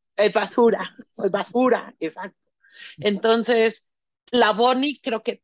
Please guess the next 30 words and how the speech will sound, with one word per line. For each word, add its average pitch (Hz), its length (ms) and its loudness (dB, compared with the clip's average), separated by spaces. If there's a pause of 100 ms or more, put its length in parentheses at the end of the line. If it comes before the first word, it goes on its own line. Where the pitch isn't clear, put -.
(100)
todos 233 420 2
la 180 120 -2
odiamos 170 440 -12
en 143 100 -18
general. - 580 -16
No 190 260 -4
creo 190 260 -6
que 196 140 -16
mucha 160 320 -16
gente 151 1000 -12
haya 175 560 -8
hecho 170 400 -10
como 147 440 -18 (1000)
clic 226 440 -2
con 196 240 2
ella 220 360 2
por, 190 200 -2 (200)
por 220 160 0
cómo 247 220 4
trata 269 280 0
a - 20 2
Woody, 220 300 -2
¿no? 214 200 -8
Porque, 196 320 -6
pues, - 260 -14
toda 294 280 -2
la 240 120 -4
vida 226 260 -6
nos, 220 280 -10 (100)
nos, 208 460 -8